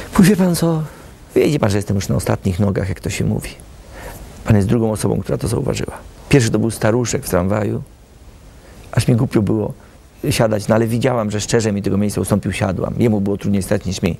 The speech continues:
A pan jest drugą osobą, która to zauważyła. Czy nie szkoda?” Ile radości mogło być w odniesieniach damsko-męskich i było,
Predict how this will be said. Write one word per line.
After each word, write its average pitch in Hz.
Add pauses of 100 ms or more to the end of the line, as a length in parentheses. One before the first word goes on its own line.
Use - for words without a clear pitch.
(560)
A -
pan 117
jest 92
drugą 98
osobą, 95
która 95
to 90
zauważyła. 87 (600)
Czy -
nie 139
szkoda?” - (1600)
Ile 160
radości 151
mogło 135
być 117
w -
odniesieniach 117
damsko-męskich -
i 143
było, 123